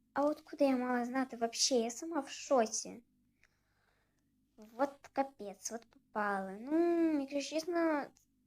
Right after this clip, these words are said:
цілий уже і серіальчик вийшов у нас тут. Кстати, да.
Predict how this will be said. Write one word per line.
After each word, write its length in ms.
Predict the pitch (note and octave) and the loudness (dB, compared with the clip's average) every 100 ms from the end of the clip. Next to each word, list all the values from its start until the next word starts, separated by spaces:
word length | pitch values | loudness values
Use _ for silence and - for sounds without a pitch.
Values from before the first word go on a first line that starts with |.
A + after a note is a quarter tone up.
| _ | _
цілий 380 | - C4 D4 D#4 | -4 0 4 6
уже 520 | D4+ C4 B3+ C#4 C4+ | 6 4 2 2 2
і 120 | C4+ | 0
серіальчик 840 | C4 - B3+ C4+ A3 A#3 B3+ - - | -2 -4 0 4 4 4 2 -4 -2
вийшов 440 | A#3+ A3+ - G#3+ | -2 -2 -6 -14
у 20 | |
нас 260 | G3+ F#3+ - | -14 -18 -20
тут. 120 | _ _ _ _ _ _ _ _ _ _ - - _ _ _ _ _ | _ _ _ _ _ _ _ _ _ _ -20 -20 _ _ _ _ _
Кстати, 440 | - - B3 B3 | -20 -6 -6 -6
да. 380 | B3+ G#3+ G3 F#3+ | -4 0 0 0